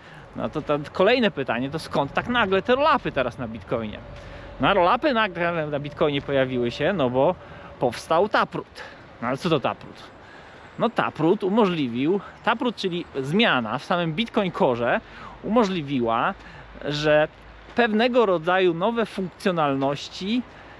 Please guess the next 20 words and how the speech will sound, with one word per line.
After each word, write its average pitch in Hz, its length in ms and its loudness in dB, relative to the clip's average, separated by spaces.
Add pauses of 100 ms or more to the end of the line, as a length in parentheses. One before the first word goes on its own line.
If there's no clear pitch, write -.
(240)
dało 196 460 4
się 170 360 -2 (260)
zaprogramować 135 1080 0 (100)
na 156 120 2
Bitcoinie. 185 640 0 (580)
No 147 140 0
i 247 140 2
to, 262 200 0
to 262 220 4
nowe 240 240 2
funkcjonalności, 175 840 0
między 226 460 2
innymi 143 720 0 (220)
zespół 190 680 0
stojący 190 600 0
za 160 360 2 (420)
Bit 262 480 -2
V 196 340 4
M 110 200 0 (1400)
wymyślił, 262 600 2